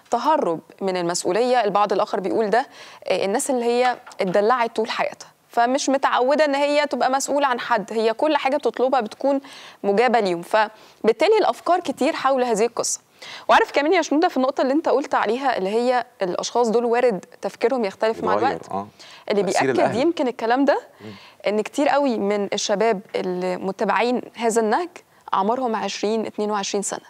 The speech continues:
Speaker 1: فلسه
Speaker 2: لسه
Speaker 1: في بداية
Speaker 2: قدامهم
Speaker 1: الطريق.
Speaker 2: الدنيا، آه. وإحنا برضو عند جيل متطلباته و-، و-، والمتغيرات، وخلينا نقول متغيراته كتير، زي ما قالت يوستينا السن صغير، اللي أنا النهاردة شايفه أنا، أنا خمسة وعشرين سنة غير ما أبقى تلاتين، غير ما أبقى خمسة وتلاتين.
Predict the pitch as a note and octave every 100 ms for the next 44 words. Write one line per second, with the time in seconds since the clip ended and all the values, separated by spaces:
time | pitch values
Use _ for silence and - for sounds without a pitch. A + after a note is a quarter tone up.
0 | _ _ - G#3+ D4 - C4 F#4+ - -
1 | F3 F3 F#3 C4 F#3+ E3 E3+ - F#2 D#2+
2 | - F2 D#2+ F#2+ C3 B2 A2 B2 B2 G#2+
3 | F#2+ G2 G2 F#2+ C3+ C3 A#2+ - - -
4 | - - F2+ F#2+ F#2+ F#2+ F#2 F2+ A#2+ B2
5 | A#2 A2 F#2+ F2+ F2 E2+ E2 E2 E2 F2+
6 | F2+ F2+ F2+ F#2 F#2+ G2 B2+ - - G2+
7 | A2 A#2+ G#2 G2 F2+ F#2 F2+ A#2+ G2+ -
8 | G#2 F2+ - G2 F2+ G#2 F2 - G#2+ G2
9 | A2+ G#2+ F2+ F2+ G2+ G2 - - - -
10 | F2+ G2+ A#2 F#2+ G2+ G#2 G2+ - E2+ -
11 | - G2+ G2+ F2+ F#2 F#2+ F#2+ G2+ - -
12 | G2+ G#2+ G#2 G2+ F#2 G2 - - E2 -
13 | G#2 F#2 F#2 F#2+ - - F#2+ F#2 F2 D#2+
14 | - G2